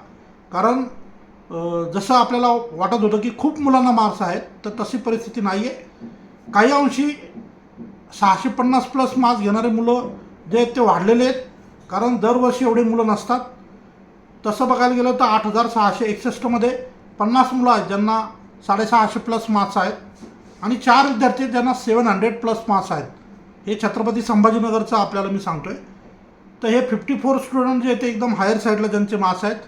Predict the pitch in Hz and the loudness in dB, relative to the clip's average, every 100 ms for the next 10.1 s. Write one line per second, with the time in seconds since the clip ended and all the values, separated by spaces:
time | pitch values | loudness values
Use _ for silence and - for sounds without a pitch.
0 | - - - 202 254 254 240 233 226 240 | -20 -20 -10 0 0 0 2 2 2 0
1 | 220 220 226 202 220 220 220 220 190 190 | 0 0 -2 0 0 -2 -4 -2 0 0
2 | 202 214 208 208 185 - 214 208 - - | 0 0 0 0 -4 -6 -10 -10 -20 -16
3 | 180 180 196 202 233 208 208 175 - 208 | -8 -4 -2 -2 -2 0 0 -2 -6 -8
4 | 202 180 175 - 214 208 208 185 208 262 | -6 -8 -8 -6 -4 -2 -2 -2 -6 -12
5 | - - - - - - - - - - | -16 -20 -20 -20 -20 -20 -20 -20 -20 -20
6 | - 247 269 269 277 285 - 269 240 240 | -10 0 2 4 2 0 2 4 4 4
7 | 254 - 240 240 240 233 233 - 254 - | 2 0 2 4 2 2 0 0 -4 -2
8 | 233 214 220 226 220 262 233 202 226 233 | 0 0 0 0 0 0 -2 -2 -2 -2
9 | 233 208 208 220 208 196 220 226 175 - | 0 0 0 0 2 2 0 0 -2 -6
10 | 127 | -10